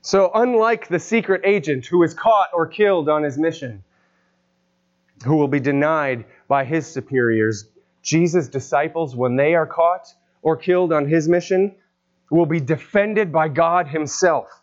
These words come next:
In the courtroom of suffering, where you proclaim your hope and your trust and your surrender to Christ, you will be welcomed by God into his caring arms. He promises he will come to your defense,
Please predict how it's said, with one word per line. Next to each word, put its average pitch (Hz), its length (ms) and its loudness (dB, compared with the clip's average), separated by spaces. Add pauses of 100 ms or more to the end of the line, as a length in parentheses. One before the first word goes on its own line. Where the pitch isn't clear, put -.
(380)
In 214 120 2
the 202 80 2
courtroom 214 560 0
of 180 140 0
suffering, 180 640 0
where 175 260 0 (100)
you 226 180 2
proclaim 226 680 2
your 185 240 2
hope 196 460 0 (160)
and 185 120 0
your 180 120 2
trust 240 500 -2
and 185 120 -2
your 180 100 2
surrender 208 480 0
to 185 100 -8
Christ, 165 600 -2 (300)
you 220 500 2 (100)
will 165 320 2
be 131 180 -4
welcomed 175 800 -2
by 120 220 -6
God 139 480 0
into 135 320 -10
his 117 160 -6
caring 127 520 -4
arms. 101 500 -10 (680)
He 175 120 0
promises 180 640 -4
he 180 100 0
will 156 120 2
come 202 420 -2
to 175 120 -4
your 151 160 2
defense, 143 680 -4